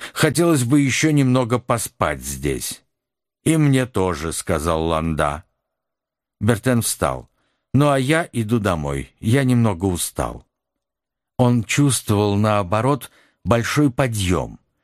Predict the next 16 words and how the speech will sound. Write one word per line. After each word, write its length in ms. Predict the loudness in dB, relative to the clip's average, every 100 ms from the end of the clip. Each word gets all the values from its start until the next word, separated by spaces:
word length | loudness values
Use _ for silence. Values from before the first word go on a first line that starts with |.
| _ _
но 180 | 2 2
ему 360 | 2 2 2
хотелось 720 | 0 -2 0 2 2 0 -4 0
уйти. 640 | 0 0 -4 -6 -6 -8 _ _ _ _ _ -2
Он 200 | 0 2
боялся, 460 | 0 0 0 0 -2
что 220 | 0 0
вечер 440 | 0 0 0 -4 -4
кончится, 720 | -2 0 0 -2 -2 -4 -4 -10 -4
как 220 | -2 0
всегда 500 | -2 0 0 2 0
в 140 | -4
клубе, 520 | -2 2 4 2 0 -4 _
за 180 | 0 0
столом 600 | 0 0 0 2 2 0
для 180 | 0 2